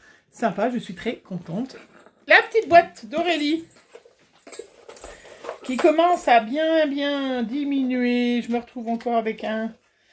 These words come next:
en fait, elle nous a fait, <clears throat> pourquoi j'en ai une ? Ah oui, surprise six. Ouais, en fait, Aurélie, euh, t'avais fait une chasse au trésor, mais du coup, on les a pas vus, puisque c'était, euh, voilà,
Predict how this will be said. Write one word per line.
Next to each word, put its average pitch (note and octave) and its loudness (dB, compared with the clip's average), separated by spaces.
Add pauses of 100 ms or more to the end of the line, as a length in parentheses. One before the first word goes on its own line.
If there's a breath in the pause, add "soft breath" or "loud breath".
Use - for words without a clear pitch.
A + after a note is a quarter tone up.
(240 soft breath)
en G3+ -14
fait, E4 -2
elle G#3 -2
nous G#3 0
a G#3 4
fait, - -6 (1700 soft breath)
<clears throat> E4 0 (500 loud breath)
pourquoi C4+ -12
j'en A#3 -8
ai G#3 -6
une ? G3+ -6 (1400 loud breath)
Ah B3 2
oui, G4 6
surprise G4+ 0
six. F4 4 (300 soft breath)
Ouais, D4 2
en B3 -2
fait, G4 -2
Aurélie, D4 2
euh, G#3+ 4
t'avais A3+ 0
fait C#4 -2
une A3+ -2
chasse C4+ -4
au C#4 -6
trésor, D4+ -2
mais C#4 0
du A#3+ -4
coup, - -8
on C#4+ 0
les A3+ 0
a G3+ 4
pas B3 0
vus, E4+ 4
puisque A#3 -10
c'était, G#3+ -10
euh, F3+ -4 (1500)
voilà, F3+ -10